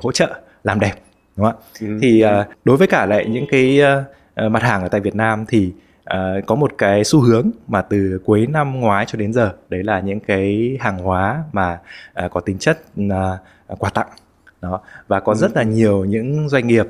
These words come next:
Speaker 1: ờ, startup ở tại Việt Nam, nhân nói về startup đúng không ạ? Thì cũng muốn truyền cảm hứng với anh em startup một chút, là có rất là nhiều những doanh nghiệp Việt Nam đã trở thành những nhà bán hàng triệu đô trên Amazon khi tập trung vào cái nhóm mặt hàng quà tặng và rất thành công trong những cái mùa,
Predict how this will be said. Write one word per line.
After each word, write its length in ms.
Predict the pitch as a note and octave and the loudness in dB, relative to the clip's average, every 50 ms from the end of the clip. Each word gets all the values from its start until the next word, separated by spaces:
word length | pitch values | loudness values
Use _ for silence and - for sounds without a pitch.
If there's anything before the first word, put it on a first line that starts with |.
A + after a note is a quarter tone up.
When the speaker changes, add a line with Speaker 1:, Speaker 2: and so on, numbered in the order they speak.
| - - | -4 -6
Speaker 1:
ờ, 220 | - F2 F2 F#2 | -4 -4 -2 -4
startup 380 | F#2 - - C3+ D3+ F#3 G3+ G#3 - - _ _ _ | -4 -4 -4 -2 0 0 -2 -2 -4 -12 _ _ _
ở 80 | - G#2 | -8 -4
tại 100 | G2 F#2 | -4 -2
Việt 140 | F#2+ F#2+ G2 | -2 -2 -2
Nam, 160 | G#2+ G#2+ G#2+ A2 | -2 -2 0 0
nhân 120 | A#2+ A#2 | 0 0
nói 100 | A2+ G#2+ | 2 2
về 80 | A2 C3+ | 0 0
startup 380 | - - C3 C3+ C#3 C#3+ D3 - | -2 -2 -2 -2 -2 -4 -4 -6
đúng 120 | G#2 G2+ | -6 -4
không 80 | A2 - | -4 -4
ạ? 60 | - - | -6 -6
Thì 80 | - F#2+ | -10 -10
cũng 280 | - G2+ G2 G#2 A2 A2 | -8 -10 -10 -8 -6 -6
muốn 120 | G2+ - | -6 -2
truyền 160 | - C#3+ A2+ | -2 0 0
cảm 140 | G2+ F#2+ G2 | 0 0 0
hứng 180 | G#2+ G2+ A2+ A#2 | 0 0 0 -2
với 240 | B2 G#2+ A2 B2 C3+ - | -2 -2 -2 -4 -4 -4
anh 100 | A2+ A2+ | -2 0
em 120 | A2+ A2 | 0 -2
startup 340 | - - D3 C#3+ D3+ D#3+ - | 0 -2 -2 0 0 -2 -2
một 40 | A#2 - | -4 -2
chút, 160 | - F3 A3 - - - - - - - - - - | -2 -2 -2 -2 -6 -16 -20 -18 -18 -16 -16 -4 -2
là 120 | A2 G#2 | -2 2
có 140 | - A2+ A2+ | 2 2 4
rất 140 | C#3+ G3 G#3+ | 4 4 4
là 120 | F3+ C#3 | 4 4
nhiều 440 | B2 A#2+ A#2+ A#2+ A2+ A2+ G#2+ G#2 G#2+ | 6 6 6 6 6 6 4 4 4
những 300 | A2 A#2+ B2 B2 C#3 D3 | 4 2 2 2 0 0
doanh 160 | D3 C#3 C3+ | 0 0 2
nghiệp 100 | B2+ A#2 | 2 2
Việt 160 | G2+ G2 F#2 | 2 0 0
Nam 220 | G2 G#2+ G#2+ G#2 G#2 | 0 0 0 0 0
đã 60 | G2+ | -2
trở 160 | - A#2+ A#2 | -2 -4 -4
thành 280 | - G2+ F#2 F#2 F#2 F2+ | -2 -2 -2 -2 -4 -6
những 160 | F#2+ - A2 | -6 -6 -4
nhà 120 | A#2 G2+ | -4 -2
bán 160 | F#2 F#2 F2 | -2 -2 -4
hàng 240 | F2+ G#2 G#2 F#2 F2+ | -4 -6 -6 -6 -6
triệu 180 | - - G#2 F#2+ | -8 -10 -6 -4
đô 160 | G2 G2+ G2+ | -4 -4 -4
trên 160 | - - G#2 | -4 -6 -6
Amazon 420 | G2 G2+ G2+ G2+ G2 G#2+ G2+ G2 F#2+ F#2+ - - - - _ | -6 -4 -4 -2 0 0 0 -2 -4 -6 -14 -20 -20 -20 _
khi 120 | _ - A#2 | _ -4 0
tập 140 | A2+ A2+ - - | 0 0 -2 0
trung 320 | - C#3+ C3 B2 A#2 A2 | 0 0 0 0 -2 -4
vào 240 | G#2 F#2+ F#2 F2 F2 | -4 -4 -4 -4 -6
cái 140 | - E2+ E2+ | -8 -10 -6
nhóm 520 | F#2+ F#2+ F2+ F2 F2 F2 G#2 A#2+ C#3+ D3 | -4 -4 -2 -2 -4 -4 -6 -6 -6 -6
mặt 120 | C3+ G#2 - | -6 -6 -4
hàng 280 | - G2 F2+ E2+ E2+ F2 | -4 -4 -6 -6 -8 -6
quà 140 | - E2+ E2+ | -6 -6 -2
tặng 180 | - G2 - - - - - - - - _ | -2 -4 -4 -4 -10 -18 -20 -20 -20 -14 _
và 120 | F#2 F2+ | -6 -2
rất 140 | F2 C#3 D#3+ | -2 -2 -2
thành 160 | - A2 F#2 | -2 -4 -4
công 280 | - - G#2+ G2 F#2+ G2 - | -2 -2 -4 -2 -4 -6 -8
trong 240 | - - F#2+ F#2+ F#2+ | -8 -8 -6 -6 -6
những 100 | G2 - | -6 -6
cái 120 | G2 F#2 | -6 -4
mùa, 360 | G2+ A2 A2 G2+ F2+ F2 F2 | 0 2 2 2 2 0 -4